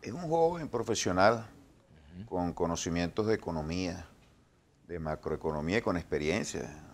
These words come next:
Speaker 1: Viene de ejercer la vicepresidencia de finanzas de Citgo y ha ocupado cargos en el seno de P D V S A. Nosotros confiamos en que va a hacer el trabajo. Ahora, yo te voy a decir una cosa, Vladimir,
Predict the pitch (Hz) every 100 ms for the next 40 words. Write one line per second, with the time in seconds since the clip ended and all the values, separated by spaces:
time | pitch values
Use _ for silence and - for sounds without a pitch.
0 | - 80 76 82 101 110 110 101 - 92
1 | 90 127 - - 92 - 85 85 92 -
2 | 76 82 92 87 - - - - _ -
3 | - - 101 - 110 85 85 - 82 85
4 | - - 98 90 73 - - - _ _
5 | _ 92 85 - 80 80 85 82 78 67
6 | 55 - 73 73 92 117 78 - - -
7 | - - 80 - - 120 - 80 71 -
8 | - - _ _ _ - 87 85 85 80
9 | 76 71 67 64 - - 90 82 - 87
10 | 87 85 82 78 80 - 98 90 - -
11 | - - _ _ _ _ _ 82 - 113
12 | 117 80 76 95 101 98 85 87 92